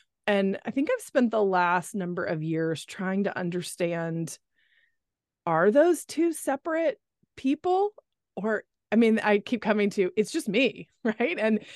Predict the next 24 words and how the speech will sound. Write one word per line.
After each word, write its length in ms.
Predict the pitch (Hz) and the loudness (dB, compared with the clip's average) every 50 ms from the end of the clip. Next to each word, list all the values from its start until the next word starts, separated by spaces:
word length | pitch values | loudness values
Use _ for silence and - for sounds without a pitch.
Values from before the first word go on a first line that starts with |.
| - - _ | -20 -4 _
the 80 | 220 208 | 0 2
things 300 | - 247 247 269 254 - | 4 6 6 6 4 2
have 280 | - - 190 190 208 - | 0 -2 -2 -2 -2 -2
to 80 | - - | -2 -2
overlap 500 | 190 185 190 185 175 185 233 294 - 220 | -2 -2 -2 -2 0 2 0 0 0 -2
because 280 | - 185 185 - 175 170 | -4 -6 -6 -8 -8 -6
they 160 | 180 175 175 | -4 -2 -2
overlap 540 | 180 175 160 165 160 165 160 151 151 151 - | -2 -2 -2 -2 -2 -2 0 0 -2 -2 -4
within 440 | - - - 151 - - 160 160 170 | -6 -8 -8 -6 -8 -8 -8 -6 -2
me. 500 | 185 202 208 196 180 170 170 170 170 - _ _ - - - - _ _ - | 2 2 4 4 2 0 -4 -6 -8 -10 _ _ -20 -20 -20 -20 _ _ -4
And 160 | 208 226 226 | -2 0 2
I 120 | 214 208 | 2 0
think 320 | - - 262 247 233 220 226 | 0 0 0 2 2 2 0
the 100 | 233 240 | 0 2
more 320 | 233 247 269 285 269 254 | 2 2 4 4 4 4
that 160 | 233 226 214 | 4 2 2
I've, 260 | 202 190 185 175 170 170 - _ _ - | 2 2 0 0 -4 -8 -12 _ _ -6
I've 180 | 175 170 160 156 147 - _ _ | -6 -6 -6 -10 -14 -16 _ _
wrestled 600 | - - - 185 190 196 196 - - 202 180 180 | -16 -4 0 2 2 2 2 0 0 -2 0 0
with 200 | 180 - - - | -2 -6 -6 -6
it, 320 | 165 175 180 202 208 - - _ - | -6 -4 -4 -4 -6 -6 -10 _ -10
and 100 | 240 247 | -6 -4
I 60 | 254 | -4
do 200 | 247 - 302 311 | -4 -4 -4 -6